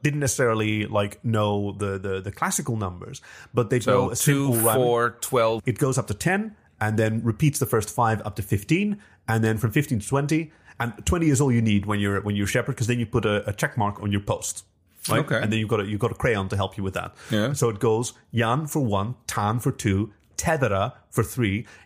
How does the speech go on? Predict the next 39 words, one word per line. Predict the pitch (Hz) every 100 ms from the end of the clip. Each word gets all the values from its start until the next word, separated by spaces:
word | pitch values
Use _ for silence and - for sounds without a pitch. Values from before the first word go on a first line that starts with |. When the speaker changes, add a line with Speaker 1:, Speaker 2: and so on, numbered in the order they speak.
| -
Speaker 1:
Jan, | 131 151 147
Tan, | 127 113 120
Tethera | - 147 123 98 98
is | 117 101
what | 110
the |
system | - 127 -
is | 98
called. | - 95 90 -
And | 123
there's, | 131
Speaker 2:
Okay. | 277
Speaker 1:
there's | 131
variations | 110 113 110 107 107 - 120 101
where | 104
Speaker 2:
Hmm. | 285
Speaker 1:
sometimes | 190 98 -
Tether | 110 98 101 101
and | 98
Mether. | 95 107 - - -
But | 139
it's, | 131 131 -
it's, | 139 127 143
it's | 131
Jan, | 123 165 180
Tan, | 156 147 147
Tether, | 143 143
Methera, | 131 123 113 101 -
Pimp | 135 95 - _ _ _ _
is | 123
my | 120 110
favorite. | 135 123 131 220
Yeah, | 247
Pimp | 233 277 180 -
is | 131
five. | - 151 123 113 - - - -
Uh, | 123 127 127 -
and | 135 135
then, | 135 131